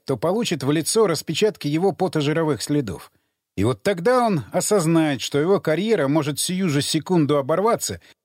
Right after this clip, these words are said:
и он отправится на ту же свалку, сортировать мусор в лучшем случае. «Это Камов двадцать семь, пан полковник», — невозмутимо ответил капитан.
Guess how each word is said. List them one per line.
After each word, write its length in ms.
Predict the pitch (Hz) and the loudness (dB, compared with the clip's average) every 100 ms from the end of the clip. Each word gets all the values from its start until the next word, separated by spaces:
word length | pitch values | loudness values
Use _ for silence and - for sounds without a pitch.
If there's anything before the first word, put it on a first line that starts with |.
| _ | _
и 100 | 107 | 0
он 140 | 220 254 | 2 2
отправится 600 | 226 - 254 240 - 220 | 0 2 2 2 0 0
на 160 | 208 | 0
ту 160 | - 226 | 0 2
же 120 | 220 | 2
свалку, 680 | - 151 151 139 - 123 82 - _ _ | 2 0 0 0 -2 -4 -4 -10 _ _
сортировать 640 | - 107 104 180 202 196 | -6 -4 0 2 2 2
мусор 360 | 190 190 - 85 | 0 0 0 -8
в 180 | 80 110 | -6 -2
лучшем 300 | 143 - 107 | -2 0 -2
случае. 520 | - 127 - 78 71 _ _ _ _ _ _ _ _ | 0 -2 -4 -8 -16 _ _ _ _ _ _ _ _
«Это 600 | - 214 233 240 226 202 | -2 0 2 2 4 2
Камов 420 | - 226 247 233 143 | 2 0 2 0 0
двадцать 420 | 143 233 226 214 | 0 0 0 -4
семь, 340 | - 208 208 - _ | -2 0 0 -6 _
пан 200 | 175 151 | -2 0
полковник», — 600 | 160 160 165 123 101 - _ _ _ - | 0 -2 -2 -2 -4 -8 _ _ _ -6
невозмутимо 600 | 95 98 101 110 180 156 | -2 0 0 0 2 2
ответил 360 | 135 143 139 | 0 -2 -2
капитан. 500 | 123 131 135 113 80 | -4 -4 -2 -4 -6